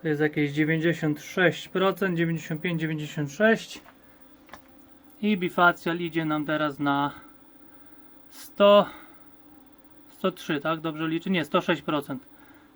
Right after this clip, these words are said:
Teraz idzie bifacjal w tym momencie. Także dalej w południe, no jeszcze zobaczymy po południu. Raczej pogoda będzie, to będzie wiedzieć, co jeszcze z tego wyniknie. Jak długo będzie,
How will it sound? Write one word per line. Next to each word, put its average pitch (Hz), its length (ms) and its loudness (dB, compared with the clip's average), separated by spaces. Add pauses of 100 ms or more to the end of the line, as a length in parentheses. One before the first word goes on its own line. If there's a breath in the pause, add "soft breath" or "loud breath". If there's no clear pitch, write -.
(100)
Teraz 151 260 0
idzie 147 220 -4
bifacjal 139 520 -4
w - 80 -20
tym 147 140 -6
momencie. 139 400 -2 (1080 loud breath)
Także 147 500 2 (240 loud breath)
dalej 190 440 6 (140)
w - 40 -20
południe, 202 560 4 (140)
no 214 80 2
jeszcze 175 200 2
zobaczymy 156 440 -2 (560 loud breath)
po 160 80 -2
południu. 165 520 2 (640 loud breath)
Raczej 160 280 0
pogoda 156 400 0
będzie, 185 320 4
to 170 180 0 (1400 loud breath)
będzie 151 260 0
wiedzieć, 143 280 -2
co 151 100 -2
jeszcze 139 220 -6
z - 40 -20
tego 143 220 -4
wyniknie. 139 460 -2
Jak 165 200 2
długo 175 220 2
będzie, 175 460 4